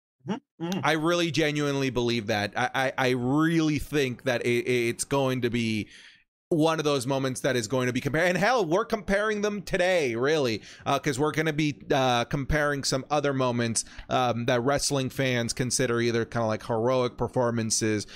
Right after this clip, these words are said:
Speaker 2: or, you know, extraordinary performances in the light of adversity. Um, now, this adversity was a real life one, right?
Speaker 1: Yeah.
Speaker 2: But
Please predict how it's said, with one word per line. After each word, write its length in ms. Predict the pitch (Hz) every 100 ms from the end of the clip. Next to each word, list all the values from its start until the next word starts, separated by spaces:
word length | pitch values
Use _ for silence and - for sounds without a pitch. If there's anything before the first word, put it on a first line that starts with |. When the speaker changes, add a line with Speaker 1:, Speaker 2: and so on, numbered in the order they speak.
| - -
Speaker 2:
or, 580 | 123 117 110 107 104 95
you 160 | 139 120
know, 280 | 104 101 101 -
extraordinary 1200 | 147 - - 147 156 151 151 143 131 127 117 113
performances 840 | 123 - 123 113 110 110 117 104
in 100 | 110
the 80 | 110
light 260 | 107 110 107
of 120 | 107
adversity. 680 | 98 104 104 - 104 98 - - -
Um, 400 | 123 123 120 120 - _ -
now, 580 | 202 170 151 135 120 -
this 340 | 127 214 262 185
adversity 540 | 123 139 123 143 120
was 160 | 117 123
a 80 |
real 240 | 117 143 135
life 280 | 123 113 -
one, 200 | 78 90
right? 380 | 101 117 139 147
Speaker 1:
Yeah. 60 | - - -
Speaker 2:
But 580 | 123 120 233 170 117 113